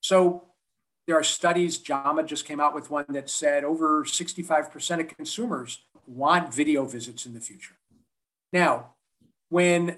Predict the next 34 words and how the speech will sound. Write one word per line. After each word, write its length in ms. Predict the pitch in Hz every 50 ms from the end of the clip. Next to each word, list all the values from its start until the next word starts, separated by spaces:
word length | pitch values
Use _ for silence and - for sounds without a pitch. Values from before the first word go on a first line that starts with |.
| - _ -
out-of-pocket 640 | 180 196 208 202 - 175 180 180 - 190 180 - -
costs 360 | - 165 165 165 165 - -
aren't 160 | 156 151 147
a 40 | 139
factor, 580 | - - 147 151 160 156 - - 214 226 220 214 - _ _ _ _ _ _ _ -
people 340 | 202 208 208 214 196 190
still, 460 | 190 - - - 240 254 269 262 254 -
you 80 | 208 190
know, 100 | 180 175
would 200 | 170 180 - 330
like 240 | - 214 214 214
to 100 | - 196
have 400 | 175 175 180 180 175 175 170 170
an 100 | 175 170
in-person 520 | 180 190 190 190 196 226 233 233 - 214 165
visit. 300 | - 127 117 110 - _ _ _ _ _ _ _ -
So 120 | - 180
the 120 | 165 175
question 500 | 170 - - 196 208 208 - - 220 190
is, 460 | 180 175 170 165 165 156 - - - - _ _ _ _ _ _ _ _
how 180 | - 185 208
do 80 | 214 214
you 180 | 202 175 151
leverage 500 | 139 147 156 180 175 175 170 - - 120
the 100 | 143 147
technology 960 | - - 156 147 - 147 139 135 151 160 170 165 160 160 - 131 127 127 131 131
in 320 | 127 - 151 143 143 143 - -
order 300 | 151 147 156 156 151 151
to 120 | - -
provide 760 | 123 - - 127 117 151 165 170 165 156 147 139 135 135 - - _ _ _ _ _ _ _ _
a 60 | 151 127
great 300 | 123 151 156 151 147 131
healthcare 440 | 147 170 175 175 - 170 147 131
experience? 640 | 120 - - - - 123 113 - _ - - -